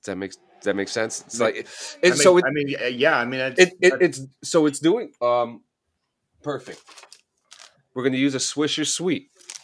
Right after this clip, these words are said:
Speaker 2: There we go.
Speaker 1: The Swisher Sweet is the,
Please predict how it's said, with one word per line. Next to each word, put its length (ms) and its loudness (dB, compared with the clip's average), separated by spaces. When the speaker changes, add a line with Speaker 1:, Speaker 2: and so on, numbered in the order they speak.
Speaker 2:
There 100 -6
we 120 -4
go. 280 -4
Speaker 1:
The 60 0
Swisher 440 2
Sweet 460 -2
is 300 4
the, 200 4